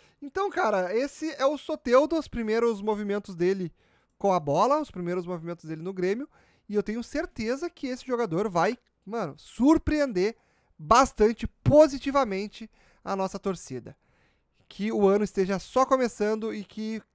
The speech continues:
a gente consiga ter bons frutos das contratações que o Grêmio fez, principalmente aí pelo Soteldinho, que é o nosso ponta,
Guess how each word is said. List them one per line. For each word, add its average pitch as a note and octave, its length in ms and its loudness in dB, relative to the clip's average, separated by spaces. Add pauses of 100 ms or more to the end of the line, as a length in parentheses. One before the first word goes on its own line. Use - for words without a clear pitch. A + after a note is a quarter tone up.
(560)
a F3+ 60 -4
gente F#3 160 -4
consiga F#3 500 -6 (480)
ter G3+ 180 6
bons G#3 360 4
frutos G3 560 -4
das E3+ 180 0
contratações F#3 560 -8
que - 80 -10
o F3+ 60 -8
Grêmio F3 240 -6
fez, - 460 -8 (560)
principalmente E3+ 640 -4
aí C#3+ 240 -6 (400)
pelo E3 380 -2 (400)
Soteldinho, E3 840 -2 (160)
que - 80 -16
é D#3+ 40 -8
o D#3+ 60 -6
nosso D#3 280 -10 (180)
ponta, F#3 500 -6